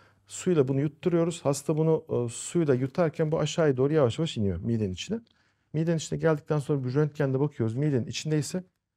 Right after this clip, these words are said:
ucu zaten ağızdan sarkıyor oluyor. Buradan bir serum bağlıyoruz. Beş yüz elli mililitre şişiriliyor ve şişirildiğinde de bu hale geliyor balonumuz.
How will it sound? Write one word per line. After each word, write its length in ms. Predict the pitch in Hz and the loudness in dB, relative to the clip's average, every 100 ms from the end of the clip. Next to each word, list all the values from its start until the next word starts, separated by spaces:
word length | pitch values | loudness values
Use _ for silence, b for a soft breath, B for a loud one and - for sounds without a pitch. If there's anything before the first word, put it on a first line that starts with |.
| _ _ _ | _ _ _
ucu 380 | - 160 135 - | 0 2 2 2
zaten 260 | 151 151 | 2 2
ağızdan 340 | 139 139 131 123 | 2 2 2 0
sarkıyor 520 | - 143 135 - 160 | 0 -2 -2 -2 0
oluyor. 260 | 147 151 147 135 | 2 0 -2 -4
Buradan 320 | 151 147 127 | -4 0 0
bir 40 | |
serum 340 | 120 - 151 127 | -2 0 2 4
bağlıyoruz. 400 | 95 95 107 113 | 4 2 0 0
Beş 140 | 127 | 0
yüz 80 | - 135 | 2 0
elli 80 | 131 | 2
mililitre 480 | 113 101 - 156 160 _ _ _ _ | 2 0 -2 -2 -2 _ _ _ _
şişiriliyor 680 | - 139 - 156 156 165 160 | -8 -4 0 2 2 0 2
ve 80 | 151 | 2
şişirildiğinde 640 | - 135 151 131 127 120 | 2 0 0 0 0 0
de 120 | 165 - _ _ _ _ _ _ | -2 -4 _ _ _ _ _ _
bu 120 | 156 | -2
hale 420 | 127 110 131 160 - - | 2 2 2 -2 -6 -12
geliyor 360 | 117 113 123 135 | -2 2 2 2
balonumuz. 580 | 113 87 76 - - | 0 0 -4 -12 -18